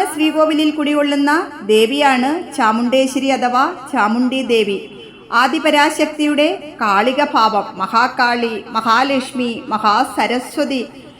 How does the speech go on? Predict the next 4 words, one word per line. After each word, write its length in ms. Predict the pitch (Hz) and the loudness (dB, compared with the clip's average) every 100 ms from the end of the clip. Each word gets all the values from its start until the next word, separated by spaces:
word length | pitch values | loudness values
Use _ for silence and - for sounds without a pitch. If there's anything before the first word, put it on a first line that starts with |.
| - - - - - - - - 247 | -20 -20 -20 -20 -20 -20 -18 -4 0
എന്നീ 220 | 247 269 339 269 311 | 2 2 0 -2 -2
സാന്നിധ്യവും 680 | 240 190 226 262 269 262 269 403 - - - - 214 | 0 0 -2 -2 0 2 2 0 -8 -16 -14 -6 -4
ഈ 40 | 269 - | -2 -2
ഭഗവതിയിൽ 540 | 175 202 233 269 269 | 0 0 2 2 2